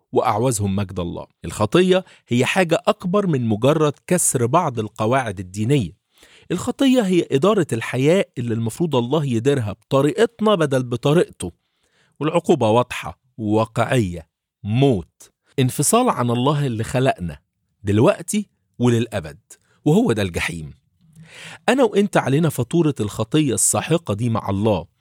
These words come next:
والانفصال الأبدي عنه هو طريقة الله الوحيدة لدفع تمن الفاتورة. وتديننا مش بيقدر حتى يدفع قسط منها. بس الآية دي مكتوب فيها أخبار سارة، الآية اللي بتقول إن أجرة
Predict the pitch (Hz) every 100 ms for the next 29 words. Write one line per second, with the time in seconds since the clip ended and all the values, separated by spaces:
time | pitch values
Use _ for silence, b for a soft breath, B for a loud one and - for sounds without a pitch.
0 | - 127 147 135 131 131 - 202 151 -
1 | 135 123 101 104 110 120 101 87 _ _
2 | _ 190 262 226 143 120 156 165 113 107
3 | 113 143 117 98 95 - 160 156 170 B
4 | B 117 156 190 - 110 120 107 98 -
5 | 120 117 76 - b b b b b b
6 | 175 196 185 185 185 220 277 262 262 247
7 | _ _ 170 180 - 165 254 - 147 -
8 | 220 - 151 185 - - - - 196 -
9 | 110 107 156 151 92 _ _ 180 - 190
10 | - 285 233 190 175 - 151 - 160 160
11 | 120 - 131 143 143 - 175 95 82 _
12 | _ - - - 226 147 104 - 156 180
13 | - 120 120 - 214 165 123